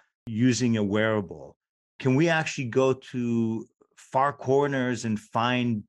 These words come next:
patients that otherwise wouldn't know about a trial? All that, by definition, adds complexity to the process itself. So it might make it simpler for the patient, for the subject to participate, but actually makes it much more complex for the site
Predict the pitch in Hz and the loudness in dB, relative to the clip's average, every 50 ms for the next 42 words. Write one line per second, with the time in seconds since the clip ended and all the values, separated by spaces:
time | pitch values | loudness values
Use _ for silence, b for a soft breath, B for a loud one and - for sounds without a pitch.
0 | _ - - 127 131 123 - - 127 113 - - 117 104 107 113 120 127 120 113 | _ -4 -2 0 0 0 -2 -4 -6 -6 -6 -4 -4 -2 0 0 0 0 0 0
1 | 110 110 110 113 110 101 98 98 113 127 120 110 104 107 120 123 123 104 104 98 | 0 0 0 -2 -2 -4 -4 0 0 0 2 2 0 0 2 2 0 0 -2 -4
2 | 95 101 92 - - - 101 90 87 80 80 - _ _ _ _ _ _ _ _ | -4 -6 -10 -12 -12 -12 -10 -8 -10 -10 -12 -16 _ _ _ _ _ _ _ _
3 | _ - 143 170 202 208 151 127 113 113 113 139 175 170 - 139 120 107 110 113 | _ 0 2 4 4 4 2 2 0 0 2 2 0 0 -2 -4 -4 -2 -2 -2
4 | 120 117 - 110 101 110 117 123 - - 147 139 135 - _ - 120 127 123 - | -2 -4 -6 -6 -4 -4 -4 -6 -6 -6 -8 -8 -10 -12 _ -6 -4 -4 -4 -4
5 | - 123 113 110 107 110 113 110 - - 90 - - 82 78 - b b b b | -4 -6 -6 -2 0 -2 -2 -2 -4 -8 -10 -10 -12 -14 -14 -16 b b b b
6 | _ _ - - 127 117 120 - - - 131 131 135 - - 135 120 - 107 - | _ _ -6 -2 0 0 -2 -2 -2 -2 0 0 0 -2 -4 -6 -6 -6 -6 -4
7 | - - 143 98 67 - - _ _ _ _ _ - - 151 139 127 - - 123 | -2 -2 -2 -2 -2 -6 -16 _ _ _ _ _ -4 2 2 2 2 2 0 0
8 | 131 170 214 233 214 202 180 156 - 123 117 - - - - 170 - 156 147 123 | 0 0 0 0 -2 -2 -2 -2 -4 -6 -8 -6 -2 -2 0 0 0 -2 -4 -4
9 | - - - 104 95 101 _ - - 139 160 165 - - - 143 131 107 - - | -4 -4 -6 -6 -6 -8 _ -4 -2 0 0 0 0 -2 -4 -6 -6 -6 -6 -8
10 | 104 95 104 - - - 139 139 123 110 131 117 - - 131 - - 113 - 143 | -8 -6 -6 -4 -2 -2 -2 -2 -2 -4 -8 -8 -6 -8 -6 -6 -6 -4 -2 -2
11 | 139 139 - 175 - 208 214 220 220 B B B B B _ - - 143 139 - | -2 -2 -2 -4 0 0 0 0 -2 B B B B B _ 0 0 0 2 2
12 | 160 190 214 208 - 294 262 208 185 175 165 - 160 - 135 135 156 160 - - | 0 0 0 0 0 2 4 4 4 2 0 -4 -4 -4 -4 -4 -4 -4 -4 -4
13 | 151 147 135 - - - 127 110 113 - 147 151 143 - - - - - 123 110 | -4 -2 -4 -4 -4 -4 -6 -4 -4 -4 -2 -2 -2 -2 -4 -10 -8 -6 -4 -4
14 | 98 104 - - - - 226 220 170 127 123 117 - | -4 -2 -4 -2 0 2 2 2 2 2 0 -2 -6